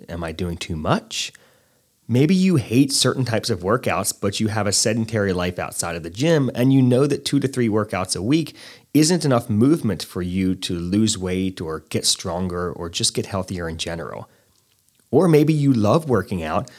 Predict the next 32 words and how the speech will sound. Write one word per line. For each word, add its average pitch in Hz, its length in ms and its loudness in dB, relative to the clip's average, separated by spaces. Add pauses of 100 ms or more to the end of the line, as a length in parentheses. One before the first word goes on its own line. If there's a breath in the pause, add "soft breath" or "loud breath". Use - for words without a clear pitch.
(240 loud breath)
but 117 140 2
you 131 140 4
found 127 500 -2
that 113 180 -2
if 117 160 -6
you 135 80 -4
train 175 360 -2
super 117 320 0
hard 90 420 -4
every 90 380 -4
day, 90 480 -2
you're 120 180 2
going 135 300 2
to 147 40 2
get 135 240 0
burnt 127 280 0
out - 500 -4
or 85 240 -10
injured 117 540 0 (340 soft breath)
or 123 80 2
just 131 180 4
not 131 360 2
get 101 180 0
the 127 80 -2
results 104 480 0
you 101 100 0
want 120 220 2
because 92 340 -4
you 98 160 0
aren't 82 240 -8
recovering 87 520 -2
enough. - 420 -10